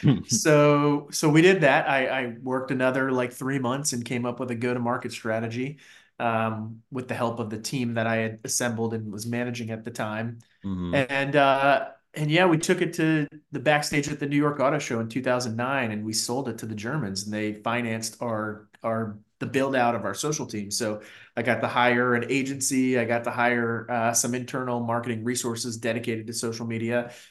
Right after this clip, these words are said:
Speaker 2: And then after a while, um, I, I, I was in the process of, of trying to figure out how to move to New York, 'cause my girlfriend at the time was there. She's now the wife and she, my wife and the mother of my four kids.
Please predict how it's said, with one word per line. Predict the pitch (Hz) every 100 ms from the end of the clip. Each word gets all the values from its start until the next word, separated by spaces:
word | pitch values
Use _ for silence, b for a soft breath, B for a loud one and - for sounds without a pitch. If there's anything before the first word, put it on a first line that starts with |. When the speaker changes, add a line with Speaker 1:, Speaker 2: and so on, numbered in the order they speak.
| B B
Speaker 2:
And | 143 143
then | 160
after | 170 170 156
a | 143
while, | 175 208 160 151 151
um, | 147 139 139 135 139 139 _ _ _ _ -
I, | 131 135 135 131 127 - _ _ - 143 151 _ _ _ _ -
I, | 110 135 143 135
I | 143
was | 151 147
in | 175
the | 175
process | 160 165 156 180 156 131
of, | 135 120 -
of | 127 120
trying | 117 139 135
to |
figure | 127 131 123
out | 120 -
how | 131 123
to |
move | 120 123 127
to | 127
New | 110
York, | 113 131 107 104
'cause | 120
my | 110 110 104 104
girlfriend | 92 135 139 113 101
at | 98
the |
time | 95 104 101
was | 101
there. | 107 101 101
She's | 110
now | 104 101 101
the | 98
wife | 104 104 107
and | 98 95 b b b _
she, | - 113 - -
my | 117 117 120
wife | 110 113 113
and | 104
the | 104
mother | 110 110 104
of | 104
my | 95
four | 113 98
kids. | - 135 107 107